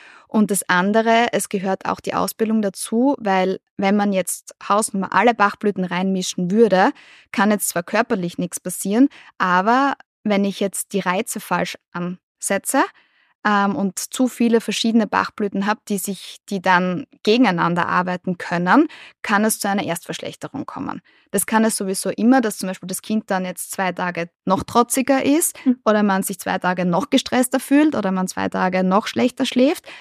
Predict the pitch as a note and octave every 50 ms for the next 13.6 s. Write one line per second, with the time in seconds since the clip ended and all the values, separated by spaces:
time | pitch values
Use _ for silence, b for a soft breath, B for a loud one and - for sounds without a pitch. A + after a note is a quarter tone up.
0 | B B - G3+ F#3+ F#3+ G#3 - G#3+ G#3 - - G3+ G3 F#3 - - F#3 F3 F3+
1 | - - - F3 E3+ F3 F#3 - - A3 G#3+ - - - A3 B3 C#4 - C4 A3
2 | - - F#3 F#3 - - - F3+ F3 F3+ F#3 F#3+ G3 G3 G3 - - - A3+ C4
3 | D#4+ - B B B B B B B B A3+ G#3 G3+ G#3 G3+ - G#3 F#3+ - G3+
4 | F3+ F3+ F3+ F3 - - - F3 F3 F3+ - - - D#4 C#4+ - - F#3 F#3+ F#3
5 | F3+ - - F3+ - F3 E3+ E3 E3 F3+ G3 F#3+ F#3 G3 G3 - - G3 F#3+ -
6 | - G#3 G#3+ A3+ A3+ - _ _ _ _ _ - F#3+ F#3+ G3 - - A3 A3 G3+
7 | A3 A3+ A3 G3+ G#3 G#3+ A3 A#3+ B3+ C#4+ D#4 B B B B B B - G#3 G3
8 | G3+ G3+ F#3+ - - G#3 G3+ G3+ G3 G3 G3+ G3 F#3+ _ _ _ _ _ _ _
9 | _ _ _ _ _ _ _ _ _ _ _ _ - - - F#3+ G3 - - F3+
10 | F3+ F#3 - - G#3 A#3+ D4 D#4 D4+ C#4+ D4 C#4+ - D4+ C#4 C#4 C#4+ C#4+ D#4+ -
11 | - - G#3+ A3+ G3 - G#3+ A3+ G3 - G#3 F#3 G3+ F#3 - - F#3+ - - F#3+
12 | G3 - - G#3+ G#3 A3 A3 A3 A3 - - G3+ G3+ G3 G3 G3 G3 - - G3
13 | - - G#3 G3+ F#3+ - - G#3 G3 G3 G3 C4+